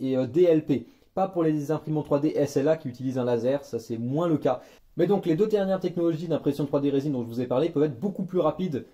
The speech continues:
euh, qu'une imprimante trois D à filament. Alors ça dépend évidemment des réglages, tout simplement parce qu'on expose une couche entière aux U V à chaque fois. C'est-à-dire que on expose toute la couche en même temps aux ultraviolets, on, on fabrique en fait toute la couche d'un seul coup. Pas comme une imprimante trois D à filament où la buse a besoin de se déplacer sur le plateau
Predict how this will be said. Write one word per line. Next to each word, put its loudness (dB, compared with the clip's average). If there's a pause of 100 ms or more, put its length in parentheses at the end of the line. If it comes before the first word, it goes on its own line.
(140)
euh, 2
qu'une -2
imprimante -2
trois 0
D 2
à 4
filament. 0
Alors 2
ça -8
dépend -2
évidemment 0
des -2
réglages, 2
tout -4
simplement 2
parce -2
qu'on 2
expose 0 (260)
une 2
couche -4
entière 0
aux 2
U -2
V 2
à 0
chaque -2
fois. 2
C'est-à-dire 0
que 0 (240)
on 0
expose 0
toute 0
la 4
couche -2
en 0
même 2
temps 2
aux 0
ultraviolets, 0
on, -2
on -2
fabrique 0
en -2
fait -4
toute -10
la 2
couche -6
d'un 0
seul 2
coup. -2 (280)
Pas 0
comme 2
une -2
imprimante -2
trois 2
D 4
à 4
filament -2
où -2
la 4
buse 0
a 4
besoin -2
de -4
se -6
déplacer -2
sur -2
le 4
plateau 2